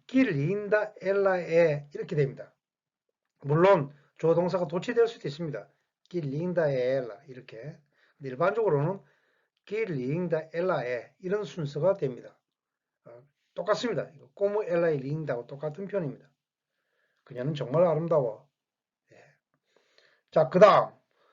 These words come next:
이제 주어나 동사가 없이 바로 이렇게 단어만 나올 수도 있다는 겁니다.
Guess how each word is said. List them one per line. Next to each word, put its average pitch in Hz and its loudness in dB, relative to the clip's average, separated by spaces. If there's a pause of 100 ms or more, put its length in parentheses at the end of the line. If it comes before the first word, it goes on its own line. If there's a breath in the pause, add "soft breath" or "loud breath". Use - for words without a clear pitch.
(180)
이제 180 -12
주어나 247 2
동사가 247 0
없이 208 -2
바로 214 0
이렇게 233 0 (140)
단어만 240 0
나올 170 2
수도 196 -8
있다는 156 -4
겁니다. 120 -14